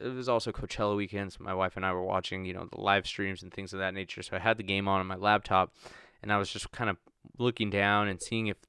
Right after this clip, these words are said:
the, the score would be made any closer, and it really wasn't the entire game. Um, you know, the, I did see that the Timberwolves were making some headway by seemingly just driving and attacking the paint,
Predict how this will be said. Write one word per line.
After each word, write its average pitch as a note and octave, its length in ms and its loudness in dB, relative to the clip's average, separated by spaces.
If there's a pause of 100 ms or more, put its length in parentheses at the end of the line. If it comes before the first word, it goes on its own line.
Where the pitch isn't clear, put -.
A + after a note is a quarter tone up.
the, F2+ 280 -8
the G#2 120 -10
score A2 320 2
would G2+ 160 2
be G2 100 -6
made G#2 240 2
any F#2 140 2
closer, - 400 -2
and F#2 80 -4
it F2+ 100 -8
really E3+ 240 0 (240)
wasn't G2+ 560 0
the G2 100 -10
entire A#2 380 0
game. G#2 380 0 (500)
Um, G2 440 6 (380)
you A2 180 0
know, G2+ 140 2
the, F2 260 -4
I A2 60 0
did C#3 220 0
see C3 200 0
that A#2 140 2
the G#2 80 -12
Timberwolves G#2+ 640 -2
were F#2+ 360 0 (160)
making A2 260 0
some G2 140 -4
headway G#2 420 4
by F#2+ 120 2
seemingly A2 460 -2
just - 340 -10
driving F#2+ 520 4
and F#2 80 -4
attacking F#2+ 380 -4
the F#2+ 80 -8
paint, G#2 380 -2